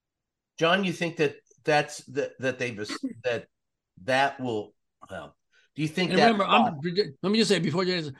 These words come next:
Speaker 2: I'm answering this as the lawyer.
Speaker 1: Yeah,
Speaker 2: And
Speaker 1: I
Speaker 2: John,
Speaker 1: understand.
Speaker 2: John has to answer it as the politician.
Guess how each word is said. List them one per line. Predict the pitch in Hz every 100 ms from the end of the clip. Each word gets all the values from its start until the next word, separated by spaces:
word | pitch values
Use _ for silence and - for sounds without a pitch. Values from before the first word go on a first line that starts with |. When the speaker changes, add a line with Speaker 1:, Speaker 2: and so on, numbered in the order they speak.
| -
Speaker 2:
I'm | 165 220
answering | 226 208 175
this | 165 135
as | - 147 127
the | 135
lawyer. | 135 139 127 104 - 190
Speaker 1:
Yeah, | 208 139
Speaker 2:
And | 139 135
Speaker 1:
I | 165
Speaker 2:
John, | 175
Speaker 1:
understand. | 170 139 123 -
Speaker 2:
John | 180 180
has | 165
to | 165
answer | 160 131 143
it |
as | 135 127
the |
politician. | 120 117 123 117